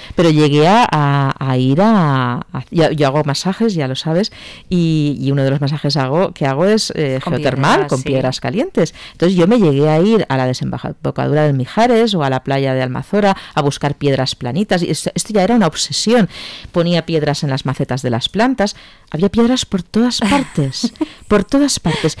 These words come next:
Speaker 1: Y yo me mudaba de casa y me llevaba las piedras a otra casa. Hasta que un día me di cuenta y dije, "Bien, Maripili".
Speaker 2: <laughs>
Speaker 1: Es el momento de soltarlas.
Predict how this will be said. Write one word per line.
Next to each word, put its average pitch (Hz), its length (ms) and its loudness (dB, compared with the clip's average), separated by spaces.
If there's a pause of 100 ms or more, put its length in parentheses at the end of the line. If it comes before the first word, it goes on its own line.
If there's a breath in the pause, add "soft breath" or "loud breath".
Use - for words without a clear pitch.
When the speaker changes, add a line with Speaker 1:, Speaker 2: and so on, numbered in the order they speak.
(280 loud breath)
Speaker 1:
Y 190 100 4
yo 202 120 4
me 294 60 4
mudaba 240 300 4
de 226 100 2
casa 208 440 -2
y 180 80 -2
me 160 120 2
llevaba 147 200 2
las 180 220 0
piedras 196 320 2
a 143 60 -6
otra 139 160 -8
casa. 139 280 -8 (220 loud breath)
Hasta 151 180 -4
que - 80 -4
un 170 80 2
día 196 140 4
me 226 80 4
di 156 80 2
cuenta 165 400 0
y 139 60 -2
dije, 139 380 -4 (540 soft breath)
"Bien, 135 580 -4 (460)
Maripili". 143 640 -6 (280)
Speaker 2:
<laughs> - 1160 -2
Speaker 1:
Es 262 100 0
el 175 60 2
momento 165 340 2
de 196 80 4
soltarlas. 127 1000 -2